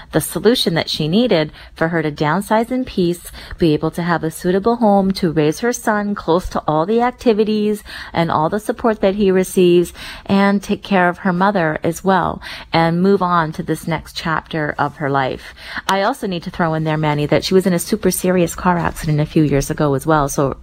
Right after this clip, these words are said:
she herself is dealing with her own mobility issues. So there's nothing that I wouldn't do to help this woman. And I'm just so proud that I got to be a part of the positive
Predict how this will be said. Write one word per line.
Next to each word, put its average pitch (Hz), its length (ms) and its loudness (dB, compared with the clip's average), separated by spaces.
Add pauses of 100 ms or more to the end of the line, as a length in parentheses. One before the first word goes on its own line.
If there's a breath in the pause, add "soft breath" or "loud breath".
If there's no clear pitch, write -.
she 185 280 -4
herself 165 580 -2
is 151 160 -4
dealing 156 260 -4
with 151 140 -4
her 165 160 0 (100)
own 160 500 0 (420 loud breath)
mobility 147 600 2
issues. 139 520 0
So 160 380 0 (420 loud breath)
there's 262 460 2
nothing 220 400 0
that 190 120 2
I 185 120 4
wouldn't 185 300 -2
do 180 160 6
to 170 100 2
help 170 240 0
this 202 260 -4
woman. 226 400 0 (400 loud breath)
And 165 480 2
I'm 165 280 -2
just 160 200 -8
so 190 120 2
proud 175 360 0
that 160 100 -4
I 156 100 -2
got 160 220 -2
to - 80 -20
be 170 160 0
a 165 40 0
part 160 380 -2
of 143 120 -6
the 147 80 -2
positive 160 880 -2